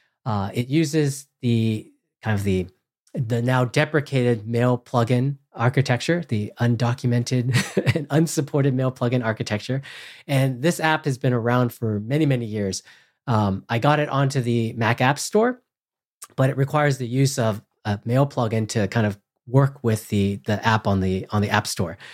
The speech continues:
And there's also a standalone plugin. And with Apple's announcement that they're kind of deprecating it in favor of their MailKit framework, mail plugin developers are all wondering, like, "Is this the year that Apple's gonna, like, cut off support for mail plugins?"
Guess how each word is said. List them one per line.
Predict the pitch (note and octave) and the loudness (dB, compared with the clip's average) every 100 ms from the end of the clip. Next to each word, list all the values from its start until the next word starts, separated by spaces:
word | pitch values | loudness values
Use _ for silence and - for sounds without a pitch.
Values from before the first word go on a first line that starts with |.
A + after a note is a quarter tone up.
| - - - | -20 -20 -8
And | C3+ B2 | -2 0
there's | B2 | 2
also | C3+ B2 C3 | 0 0 0
a | A2 | -2
standalone | - B2+ B2 A2+ A2 G#2 | 0 2 2 2 0 0
plugin. | - G#2 F2+ F#2 - _ _ _ - | 0 0 -2 -10 -18 _ _ _ 0
And | B2+ A#2+ A2+ C3+ | 2 2 -2 -2
with | C3+ | 2
Apple's | D#3+ E3 D#3 | 2 2 0
announcement | C3+ D#3+ A#3+ - C3 | 2 2 2 0 -2
that | A#2+ G#2+ | -2 -2
they're | B2 A#2 A2 | 2 2 2
kind | - A2+ | 0 -2
of | G2+ - | -2 0
deprecating | A#2+ - A#2+ A#2+ G#2+ G#2 | 0 0 -2 0 2 0
it | A2+ | -2
in | - A2 | -2 -2
favor | - A#2 A2 | 2 2 2
of | G#2 | 0
their | A2 G2+ | 0 -2
MailKit | G#2 C#3+ E3 C3 | 2 0 0 -4
framework, | - G#2+ G2+ G2 G2+ - _ _ _ - | -4 0 0 -2 -6 -18 _ _ _ 0
mail | E3+ | 0
plugin | F#3+ E3+ D3+ | 2 0 0
developers | C#3+ D3 C3 C3 | 2 0 0 -2
are | C3 | 2
all | D#3 D3+ | 0 2
wondering, | D3 C#3+ C3 | 0 2 0
like, | A#2 A2 | -2 -6
"Is | - A#2+ | -4 0
this | C#3+ F#3 | 2 2
the | - G3+ | 0 -2
year | A3+ A3+ D#3+ G2 _ _ _ | 2 2 2 -2 _ _ _
that | B2+ | -2
Apple's | D3+ D3 D3 C#3 | 0 0 -2 -2
gonna, | D3 C#3 | 0 2
like, | C3+ C3+ C3 | 2 0 -4
cut | - E3+ | -4 2
off | D#3+ D#3 | 2 2
support | - C#3+ - C#3+ - | -4 -4 0 0 -2
for | C3 | -2
mail | B2+ C#3 | 2 0
plugins?" | C#3 A2+ F#2+ F2 | 0 -4 -4 -10